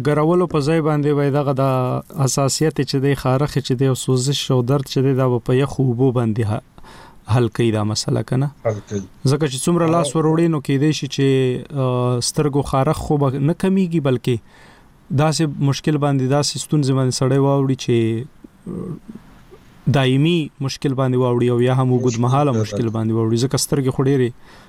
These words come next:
Speaker 1: نازکې دي.
Speaker 2: او دقسې لوی بندګان چې دی، دی به هره شپه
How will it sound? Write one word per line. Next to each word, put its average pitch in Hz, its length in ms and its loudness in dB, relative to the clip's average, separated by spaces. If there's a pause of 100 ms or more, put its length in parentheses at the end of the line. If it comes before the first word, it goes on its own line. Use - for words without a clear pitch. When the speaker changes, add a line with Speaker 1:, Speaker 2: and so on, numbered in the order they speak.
(260)
Speaker 1:
نازکې 131 420 0
دي. - 160 -10 (1000)
Speaker 2:
او 131 80 2 (140)
دقسې 165 540 0 (320)
لوی 170 140 2 (100)
بندګان 147 500 2 (560)
چې 131 120 -2
دی، 139 100 2 (100)
دی 147 180 2
به 135 100 4 (360)
هره 139 240 2 (140)
شپه 117 300 -2